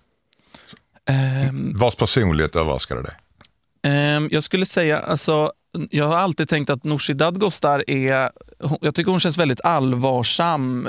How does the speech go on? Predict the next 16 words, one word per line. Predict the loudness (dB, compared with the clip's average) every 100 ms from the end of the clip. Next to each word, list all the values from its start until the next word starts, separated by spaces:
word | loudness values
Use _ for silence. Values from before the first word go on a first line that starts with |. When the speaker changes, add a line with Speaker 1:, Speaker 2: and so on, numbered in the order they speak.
| -2
Speaker 1:
eller | 0
liksom | 0 -2 0
nästan | 0 -2 0
arg | 0 2 2
ibland, | 2 0 -2 -4 -6 -10 -20 -20 -12 -2
som | 2 2
politiker. | 2 2 0 -2 0 0 -2 -4
Speaker 2:
Mm. | 0 2 0 0
Speaker 1:
Eh, | 0 0 0 -2
och | -2
ganska | -2 0 -2
skicklig | -2 -4 0 0
retoriker | 0 0 0 2 0 0
och | 0
så. | 0 -2 -2
Men | -4 -2 -2